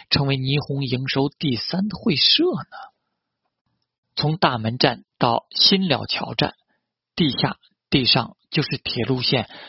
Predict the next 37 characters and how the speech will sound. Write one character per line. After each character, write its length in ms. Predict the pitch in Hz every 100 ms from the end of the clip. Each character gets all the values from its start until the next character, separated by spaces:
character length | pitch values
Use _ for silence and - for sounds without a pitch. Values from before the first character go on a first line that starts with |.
| -
错 280 | - 165 127
综 160 | 156
复 280 | 151 - 135
杂 200 | - -
的 180 | - - _
新 300 | - - 139
桥 220 | 117 -
站。 180 | - - - _ _ _ _ _ -
这 120 | 175
是 120 | 131
一 160 | 120 127
个 260 | 123 110
换 240 | 104 139 110
乘 200 | 123 110
站， 180 | - - _ _ _ _ _ -
载 240 | 143 156
满 240 | 170 123
人 160 | 110 120
的 100 | 135
电 260 | - 127 107
车 320 | 127 127 - _
正 140 | - 143
把 140 | 110
各 240 | 98 156 127
色 240 | - 143
人 240 | 113 113 139
等 140 | 107 104 - - - - _
送 320 | - - 127
往 200 | 107 104
不 180 | 104 143
同 260 | - - 117
的 100 | 131
方 200 | - -
向。 180 | - - _ _ _ _ _ _ _ _ _ _ _ _
陶 280 | - 160 190
之 180 | 208
命 400 | 208 196 139 113